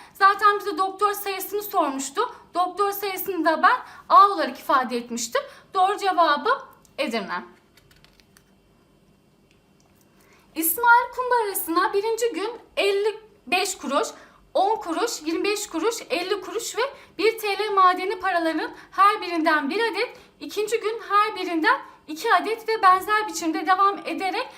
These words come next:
ellinci gün her birinden adet atmıştır. İsmail kumbarasında yüz dört virgül beş T L biriktirdiğine göre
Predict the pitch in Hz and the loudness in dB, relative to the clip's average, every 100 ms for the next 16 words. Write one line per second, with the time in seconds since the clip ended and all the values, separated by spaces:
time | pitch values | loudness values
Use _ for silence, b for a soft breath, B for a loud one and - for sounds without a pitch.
0 | B B - 392 427 466 349 381 466 - | B B -2 -2 0 -2 -2 -4 -6 -4
1 | 381 415 440 381 320 359 440 - 320 359 | 2 2 2 -2 2 2 2 -4 -6 -4
2 | 330 415 440 - 202 311 339 403 - 339 | -4 -6 -8 -2 -2 0 -6 -8 -6 -6
3 | 359 B B B 320 330 403 392 440 427 | -6 B B B -6 -4 2 4 4 -2
4 | 427 427 381 339 330 320 294 320 - B | -6 -2 -2 -4 -4 -4 2 4 4 B
5 | B - 320 392 330 440 - 415 359 359 | B -8 -6 -4 -2 0 -2 -6 -8 -6
6 | 370 427 - 403 359 302 233 330 330 359 | -4 -4 -4 -4 -4 -4 -4 -6 -6 -8
7 | 311 381 466 403 320 381 | -6 -4 -4 -2 -2 -2